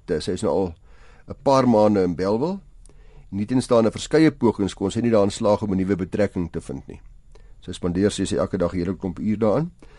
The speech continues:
Sy het aansoek gedoen by die werkloosheidsversekeringsfonds vir vergoeding tot en met sy 'n nuwe werk kry. Maar hulle stem nie met haar saam dat sy verplig was om te bedank nie. Sy, hulle sê sy het bedank en daarom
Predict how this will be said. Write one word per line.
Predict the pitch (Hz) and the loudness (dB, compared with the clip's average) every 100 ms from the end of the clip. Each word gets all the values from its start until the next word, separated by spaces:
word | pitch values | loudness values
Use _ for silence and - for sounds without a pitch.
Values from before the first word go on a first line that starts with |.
| - - | -20 -16
Sy | - | -14
het | - | -2
aansoek | 156 170 190 | 0 0 -2
gedoen | 139 120 120 110 - - | 0 4 4 4 -4 -6
by | 107 | -2
die | 101 | 0
werkloosheidsversekeringsfonds | 104 120 127 120 104 107 - 151 123 101 - 71 76 - | 0 2 0 0 -4 -4 2 2 2 -6 -6 -8 -8 -6
vir | 107 | -10
vergoeding | - - - 127 80 78 - - - - - - - - - | -8 -6 2 2 2 -4 -16 -20 -20 -20 -20 -20 -20 -20 -4
tot | 131 135 | -2 2
en | 113 | 4
met | 110 - | 2 2
sy | 110 | 2
'n | 104 | 2
nuwe | 104 107 | 2 0
werk | 98 135 - | 2 0 -2
kry. | - 53 - - - - - | -10 -12 -16 -20 -20 -20 -8
Maar | 98 104 110 | -4 -2 -2
hulle | 90 87 110 117 110 | -4 -4 0 2 2
stem | 101 - - 117 | 0 -8 0 4
nie | 120 | 4
met | 98 | 4
haar | 85 92 | -2 -2
saam | - 123 135 120 | 0 4 4 2
dat | 87 | 0
sy | - | -6
verplig | 82 - 127 120 | -10 -2 0 2
was | 104 - | 2 0
om | 92 | -6
te | 82 | -6
bedank | 85 98 110 | -2 -2 0
nie. | 147 160 | -2 -4
Sy, | - | -4
hulle | 76 | -8
sê | 85 107 | -6 -8
sy | 90 92 | -6 -6
het | 87 | -6
bedank | 87 98 123 110 | -6 -4 -4 -2
en | |
daarom | 82 87 98 | -4 -2 -2